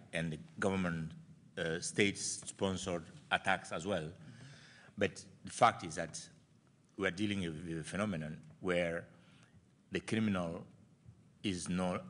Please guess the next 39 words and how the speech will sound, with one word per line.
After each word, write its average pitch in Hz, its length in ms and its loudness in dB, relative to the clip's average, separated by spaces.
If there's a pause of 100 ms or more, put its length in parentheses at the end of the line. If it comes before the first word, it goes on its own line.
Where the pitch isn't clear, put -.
no, 95 260 -2 (320)
is 98 80 -6
not 101 240 2 (400)
necessarily 92 600 0
on 82 100 -2
the 82 80 -4
crime 87 320 0
scene, 113 340 -6 (640)
first. - 420 -4 (520)
Second, 131 480 0 (920)
the 87 80 -6 (200)
criminal 104 380 2
can 90 400 -2 (180)
act - 460 0
in 82 180 -2
many 92 160 2
countries 85 460 -2
at 82 80 -2
the 78 80 -2
same 87 260 -2
time, 87 300 -2
many 98 160 2
places 90 420 -2
at 85 100 0
the 82 60 -2
same 85 240 -4
time, 98 240 -4 (140)
without 87 260 0
having 90 300 -2
been 90 440 -2
in 85 120 -6
any 104 160 2
of 82 160 0
them. 87 260 -6 (760)
And 92 160 0
the 85 60 0
laws 95 600 2
that 90 120 0
apply 87 600 0